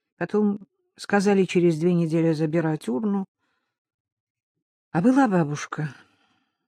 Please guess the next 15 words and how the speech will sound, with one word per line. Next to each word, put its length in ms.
чудесная 680
женщина. 680
Дед 280
ее 200
обожал, 840
на 100
руках 420
носил. 380
Лучше 400
ее 260
я 420
вообще 520
человека 400
не 140
знала. 500